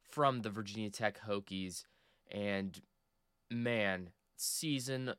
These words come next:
low points scored for the Wahoos. This game was incredible. Let's jump into what happened. First half, it was pretty even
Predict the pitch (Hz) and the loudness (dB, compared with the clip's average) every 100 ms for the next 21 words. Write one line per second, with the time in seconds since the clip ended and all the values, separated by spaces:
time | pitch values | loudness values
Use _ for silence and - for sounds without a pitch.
0 | - 107 113 117 113 110 - _ - 113 | -8 -6 2 4 6 2 -2 _ -6 -4
1 | 110 - - - - 113 107 98 110 107 | -4 -6 -8 -8 -4 -2 -2 -2 -4 -2
2 | 104 92 101 104 98 104 101 95 120 113 | -2 4 6 8 6 0 -2 -2 -2 -2
3 | - 113 107 104 98 98 - - 117 107 | 0 -2 0 -2 -2 -4 -6 -6 2 4
4 | 104 104 101 98 _ _ _ - 113 - | 4 0 -4 -6 _ _ _ 0 0 0
5 | - 117 104 - 104 101 95 104 98 98 | 0 0 0 -2 -4 -4 0 0 2 2
6 | 98 - 101 98 95 _ - _ _ - | 2 2 -4 -4 -6 _ -20 _ _ 2
7 | 139 135 123 - 123 117 107 90 - _ | 6 6 4 -6 0 4 4 2 -4 _
8 | - _ _ _ 139 151 151 - _ _ | -20 _ _ _ -8 -6 -6 -10 _ _
9 | - - 415 381 147 143 156 123 92 | -14 -8 -4 -4 -4 -2 0 0 0